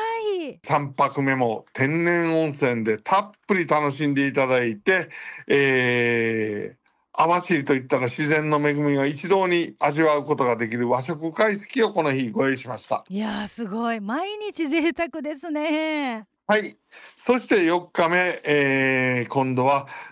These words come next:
Speaker 2: 大地の広さと自然の広大さが広がる絶景の感動の道を走っていきまして、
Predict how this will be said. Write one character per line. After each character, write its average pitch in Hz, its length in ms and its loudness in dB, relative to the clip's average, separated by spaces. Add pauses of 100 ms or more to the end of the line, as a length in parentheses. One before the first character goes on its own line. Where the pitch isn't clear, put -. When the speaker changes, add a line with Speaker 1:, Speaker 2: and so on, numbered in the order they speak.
(100)
Speaker 2:
大 175 400 0
地 143 180 -4
の 120 280 2
広 143 360 2
さ 143 140 0
と 117 120 0
自 139 260 -6
然 202 320 2
の 202 100 2
広 185 340 2
大 170 220 2
さ 160 160 -2
が 135 160 2
広 117 240 2
が 113 100 2
る 113 100 -4
絶 143 340 -2
景 151 160 2
の 131 160 0
感 196 340 0
動 214 160 4
の 202 220 2
道 180 320 0
を - 20 4
走 147 280 -2
っ - 20 -18
て 156 120 2
い 139 60 -2
き 143 100 -2
ま 131 200 0
し 123 100 -14
て、 185 240 2